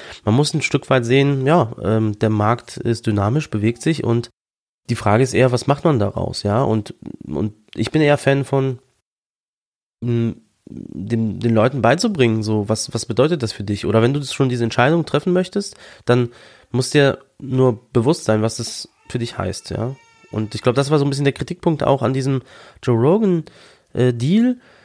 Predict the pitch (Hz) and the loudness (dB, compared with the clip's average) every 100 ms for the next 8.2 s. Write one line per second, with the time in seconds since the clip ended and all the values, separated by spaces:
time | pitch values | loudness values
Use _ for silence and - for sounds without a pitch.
0 | _ - 127 127 127 131 131 123 - - | _ 0 2 2 0 0 0 0 -4 -12
1 | _ _ _ _ - 127 - 131 170 156 | _ _ _ _ -2 0 0 2 2 2
2 | 151 147 - 135 131 - - - 175 131 | -2 -2 -4 -6 -6 -4 -2 -2 -2 -2
3 | - 104 98 - 95 95 127 - 180 156 | -2 -2 -2 -4 -4 -4 -4 -4 2 4
4 | 151 160 151 - 135 120 123 113 123 190 | 4 2 0 0 -2 2 0 2 2 2
5 | 269 143 117 - 220 254 - _ _ _ | 2 0 -2 -2 -2 -4 -12 _ _ _
6 | _ _ _ _ - 139 131 135 139 - | _ _ _ _ -4 -2 0 0 0 0
7 | - - 131 127 - - 170 220 - 143 | -8 -6 -2 -2 -2 0 4 4 4 2
8 | 139 | 2